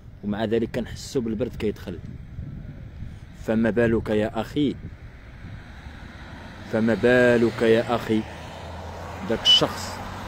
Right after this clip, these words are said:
اللي مفرش غا كرتونه، مفرش ميكا وكينعس في الزنقه؟ كيفاش غادي ينعس مرتاح والشتا كتصب عليه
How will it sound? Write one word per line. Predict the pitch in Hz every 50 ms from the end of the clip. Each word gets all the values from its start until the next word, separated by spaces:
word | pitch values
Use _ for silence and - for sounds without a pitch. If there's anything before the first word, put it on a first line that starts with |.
| - - - - - - - - - - - - -
اللي | 117 120
مفرش | 113 - - 113 120 104 - -
غا | 117 120
كرتونه، | - - 123 113 101 - 120 113 113 117 110 98 - - - - - - - - - - - - - - - - - - - - - - - -
مفرش | - - 110 113 107 - 127
ميكا | 127 135 131 - - 123 113 104 - - - - - - - - - - - - - - - - - - - - - - - - - - -
وكينعس | - - - 113 113 107 107 110 107 -
في | -
الزنقه؟ | 98 90 - 104 101 - - - 95 90 - - - - - - - - - - - - - - - -
كيفاش | - - - - 123 110 - - - - - - - - - - - - - - - - - - - - - - - - - - - - -
غادي | 104 98 104
ينعس | 104 98 95 98 90 - - - - - - - -
مرتاح | 98 101 - - - 113 113 107 - - - - - - _ - - - - - _ _ - - _ - - - _ _ _ _ - - - _ _ _ _ _ _ _ _ _ _ _ _ _ _ _ _ _ _ _ - _ _ _ - - -
والشتا | 104 - - - - 107
كتصب | - 117 - - - 104 90 85 98
عليه | 92 95 104 110 117